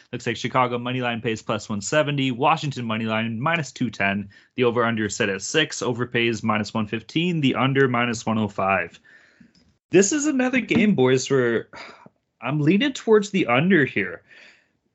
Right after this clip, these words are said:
And the only reason I'm doing that straight up is because of goalie stats.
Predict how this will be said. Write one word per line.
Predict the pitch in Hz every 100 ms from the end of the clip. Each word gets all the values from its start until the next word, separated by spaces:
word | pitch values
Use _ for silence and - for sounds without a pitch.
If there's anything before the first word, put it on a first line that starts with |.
| _
And | 147 147
the | 143
only | 202 240
reason | 247 240
I'm | 160
doing | 165
that | 151 139
straight | - 156 151
up | 135 139
is | 120 113
because | 120 120 127 120
of | 123 120 120 104
goalie | 101 113 110
stats. | 107 - 90 85 -